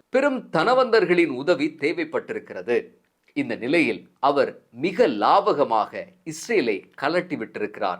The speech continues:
என்றே புரிந்து கொள்ள வேண்டியிருக்கிறது. இதேவேளை மேலும் சில அரசியல் ஆய்வாளர்களின் கூற்றுப்படி ட்ரம்ப் இந்த பயணத்தில் ஒரே கல்லில் பல நூறு மாங்காய்களை அடித்து போட்டிருக்கிறார் என்கிறார்கள். இதில் முக்கியமானது துளிர்விடப் போகும்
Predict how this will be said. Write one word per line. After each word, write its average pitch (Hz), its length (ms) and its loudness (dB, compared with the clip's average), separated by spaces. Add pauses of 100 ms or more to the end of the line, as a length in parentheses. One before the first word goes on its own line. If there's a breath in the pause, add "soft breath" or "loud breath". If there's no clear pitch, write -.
(120)
என்றே 104 540 -8
புரிந்து 175 340 -4
கொள்ள 110 220 -2
வேண்டியிருக்கிறது. 95 800 -10 (440)
இதேவேளை 208 640 2
மேலும் 247 320 0
சில 202 260 4
அரசியல் 185 440 4
ஆய்வாளர்களின் 165 720 2
கூற்றுப்படி - 840 -4 (160)
ட்ரம்ப் 160 260 0 (200)
இந்த 123 280 -2
பயணத்தில் 165 840 0 (100)
ஒரே 160 500 2
கல்லில் 143 560 -2
பல 180 260 2
நூறு 214 340 0
மாங்காய்களை 143 680 2
அடித்து 123 420 -4
போட்டிருக்கிறார் 135 720 -2
என்கிறார்கள். 101 600 -6 (340)
இதில் 117 340 -8
முக்கியமானது 107 920 -4 (340 soft breath)
துளிர்விடப் 208 560 0
போகும் 117 460 -6